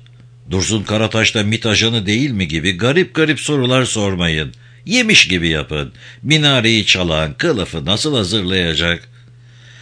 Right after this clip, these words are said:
Siz Eymür'ün oğlunun uyuşturucuya nasıl alıştığını zannediyorsunuz?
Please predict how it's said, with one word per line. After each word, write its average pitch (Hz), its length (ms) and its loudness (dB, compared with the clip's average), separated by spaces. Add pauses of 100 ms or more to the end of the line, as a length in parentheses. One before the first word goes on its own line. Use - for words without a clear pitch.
(480)
Siz 165 380 2
Eymür'ün 180 480 4
oğlunun 160 500 2
uyuşturucuya 131 920 0
nasıl 135 240 0
alıştığını 104 580 0
zannediyorsunuz? 87 1040 -2